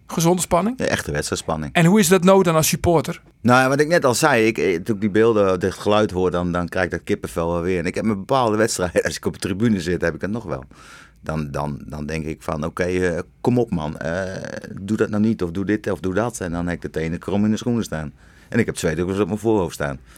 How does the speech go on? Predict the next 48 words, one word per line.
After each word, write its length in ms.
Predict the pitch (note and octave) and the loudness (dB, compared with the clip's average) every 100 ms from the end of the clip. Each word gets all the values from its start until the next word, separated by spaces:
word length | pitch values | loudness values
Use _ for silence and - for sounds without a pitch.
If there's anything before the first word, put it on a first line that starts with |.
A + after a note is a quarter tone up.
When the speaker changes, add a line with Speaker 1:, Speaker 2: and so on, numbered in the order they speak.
| - | -10
Speaker 2:
En, 220 | - F2+ G2 | 0 2 4
en 280 | F2+ E2 | 2 2
ja, 220 | C#2+ C2 D2+ | 2 2 2
dat 100 | D#2 | 2
is 100 | F#2 | 2
leuk. 280 | E2+ F2+ | 2 0
En, 340 | - - F2+ E2 | -4 -4 0 2
eh, 100 | E2 | 0
d-, 180 | C#2+ - | -2 0
zo 140 | - E2+ | 2 4
beleef 340 | E2+ G#2 A2+ | 6 6 6
je 100 | G2+ | 4
dat, 260 | E2 D2+ - | 2 0 0
hè. 220 | F#2+ A#2 | 0 2
En 220 | F#2 D#2 | 2 2
ik 220 | F2+ - | 2 4
moet 180 | C3 A2 | 4 6
je 60 | G#2+ | 8
wel, 200 | A2 G#2 - - - - - | 6 4 -8 -18 -18 -20 -12
eh, 340 | - F2+ D#2 | -4 -2 2
aangeven, 440 | G2+ G2+ F2+ F#2+ | 4 4 4 0
ja, 140 | F#2 F2 | -2 -2
ik, 140 | F#2 - F2 F2+ - | -4 -2 -2 -2 -2
of 160 | G#2 F#2 | -2 0
ik 80 | F2 | -2
het 120 | E2 | 0
voetbal 280 | G#2 F#2 F2+ | 2 4 4
nu 140 | E2+ | 4
mis, 380 | F2+ C3 - - | 4 4 2 -6
hè, 160 | - C3 | -6 -4
het 240 | F#2+ C#2+ | -4 -4
is 140 | E2+ | -2
wel 140 | F#2+ B2+ | 2 4
even 220 | A#2 A2 | 4 4
anders 300 | C3+ C#3 - | 4 4 4
geworden, 360 | - D#2+ D2+ E2+ | 2 0 2 2
hè, 120 | A#2+ | 4
maar 220 | F#2+ D#2+ | 4 2
ik 120 | D#2+ | -2
kijk 240 | - E2 - | -2 -4 -2
er 80 | |
wel 160 | C#2 C2+ | -2 -2
weer 120 | D#2 | 0
naar 120 | F2+ | 2
uit. 360 | G#2 A2 E2 - | 4 2 0 -8
En, 260 | - D#2 C#2+ | -8 -6 -4
en, 220 | C2+ D2+ | -4 -4
en 200 | D2 C#2+ | -4 -4